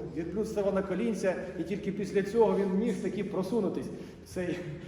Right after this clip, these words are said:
вход. Тому і Господь сказав: «Не неможливо, а дуже важко». Дуже важко. Сказати, що це велика перепона, великий соблазн для людини, яка хоче стяжати Царство Божє,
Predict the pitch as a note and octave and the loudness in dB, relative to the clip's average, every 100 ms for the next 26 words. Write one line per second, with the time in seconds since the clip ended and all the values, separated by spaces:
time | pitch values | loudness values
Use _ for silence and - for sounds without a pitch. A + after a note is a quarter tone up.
0 | - - - G3+ D3+ - - E3+ A3 G3+ | -12 -12 2 4 4 0 -2 2 4 6
1 | G3+ G#3+ G#3+ - G3+ G#3 E3 F3+ G3 G3+ | 4 4 4 4 4 6 6 6 4 4
2 | F#3 F#3+ A#3+ F#3+ F3+ G3+ A3 F#3 E3+ A3 | 2 4 6 6 4 0 2 4 8 8
3 | D#3+ - - - - - - - - B3 | 8 4 -4 -8 -12 -14 -16 -12 -2 2
4 | A#3 A3+ G3+ D#3 - - - F3+ G#3+ A3 | 6 8 8 8 -2 -6 -6 4 4 6
5 | G3+ - - A#3 G#3+ - - D3+ G#3 A3+ | 4 2 6 6 6 4 -4 4 8 10
6 | G#3+ G#3+ A3 - B3+ B3 F3+ D#3+ D#3+ F#3+ | 8 8 6 6 6 6 8 6 6 8
7 | - G#3+ - G#3+ F3+ A#3+ G#3+ D#3 F#3+ G3 | 8 8 6 4 6 8 8 6 2 2
8 | G3 A#3+ G3+ F3 G3 A#3 A3 G#3+ F#3+ - | 2 4 4 2 2 6 6 6 4 0
9 | - - - - G3+ G3 A3 G3+ G3+ A#3 | -8 -10 -12 -6 2 6 6 6 8 8
10 | - G3+ F#3 B3 B3 - C3+ | 8 4 2 6 6 6 2